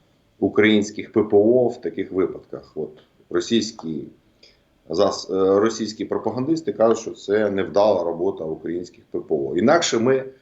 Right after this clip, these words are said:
в такий спосіб, е, ну, відкриваємо роз-, е, дає можливість, е,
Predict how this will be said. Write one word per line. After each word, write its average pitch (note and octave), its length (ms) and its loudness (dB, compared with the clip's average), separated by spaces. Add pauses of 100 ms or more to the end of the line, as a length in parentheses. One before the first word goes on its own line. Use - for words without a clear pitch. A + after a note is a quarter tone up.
(260)
в - 40 -20
такий G#2 240 -2
спосіб, D3+ 680 -2
е, G2 400 2
ну, G2 240 -2
відкриваємо G2+ 680 2
роз-, - 560 -10 (1700)
е, C#2+ 400 -6
дає B2 240 4
можливість, A#2+ 1000 0
е, F#2 480 -2